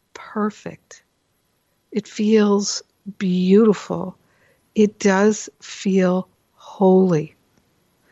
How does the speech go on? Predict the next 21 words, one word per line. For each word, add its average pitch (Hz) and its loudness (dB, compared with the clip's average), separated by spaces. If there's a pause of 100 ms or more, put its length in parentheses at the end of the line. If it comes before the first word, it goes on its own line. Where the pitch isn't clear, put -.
(160)
It - -6
feels 220 2
magnificent. 180 -2 (800)
And 220 0
it's 240 0
healing. 220 2 (1900)
And, 214 2 (280)
uh, 190 0
what, 202 -2 (120)
uh, 196 -6
the, 190 -4 (140)
the 196 -4
Course 254 -2
is 196 -8
very, 220 0 (680)
very 220 2
clear 277 -4
about 180 -4 (420)
in 240 2
the 233 2
section, 208 -6